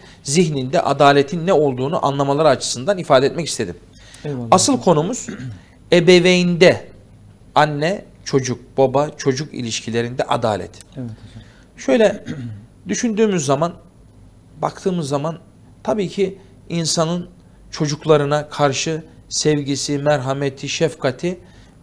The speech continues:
Speaker 1: son derece üst seviyede. Dün de böyleydi, bugün de böyleydi.
Speaker 2: Evet.
Speaker 1: Ama bu sevgi, muhabbet, ilgi bütün çocuklara eşit olması gerekir.
Speaker 2: Evet.
Speaker 1: Cahiliye toplumunda kız çocukları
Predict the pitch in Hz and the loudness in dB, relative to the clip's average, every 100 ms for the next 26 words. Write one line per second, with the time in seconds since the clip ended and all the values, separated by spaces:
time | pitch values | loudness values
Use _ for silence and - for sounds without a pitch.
0 | - - - - 220 208 156 147 151 202 | -20 -20 -12 0 4 6 6 4 4 0
1 | 196 - - _ - 226 - - 131 120 | 0 -18 -20 _ 2 4 4 6 6 6
2 | 107 98 - - 175 208 151 123 123 131 | 0 -4 -12 -12 -2 2 4 4 2 -2
3 | 151 226 214 170 131 113 110 95 80 123 | -2 -4 -4 -2 -2 -2 -6 -8 -10 -14
4 | 104 101 - - - - - - - - | -14 -16 -20 -20 -20 -20 -20 -20 -20 -4
5 | 202 247 185 247 262 - - - - - | 2 2 2 0 0 -4 -16 -20 -20 -20
6 | - - - 196 214 196 226 190 170 147 | -12 -6 6 8 8 6 0 2 0 2
7 | 185 214 - - - 175 151 160 240 - | 0 0 -4 -14 0 2 2 2 0 -2
8 | - - - - - _ - 175 - 311 | -20 -20 -20 -20 -20 _ -8 -6 -4 -4
9 | - 208 170 175 190 220 190 - 165 143 | 2 2 2 2 2 4 2 0 0 0
10 | 117 110 101 95 101 - - - - - | 0 -6 -8 -10 -12 -18 -20 -20 -20 -20
11 | - 117 - - - - - - - 190 | -16 -14 -14 -20 -20 -20 -20 -10 8 8
12 | 226 254 277 247 180 175 165 190 - - | 10 6 6 4 4 0 0 -4 -6 -16
13 | - - - - - - 254 - 208 160 | -20 -20 -20 -20 -20 -4 -4 0 -2 -2
14 | 175 185 202 | 0 4 4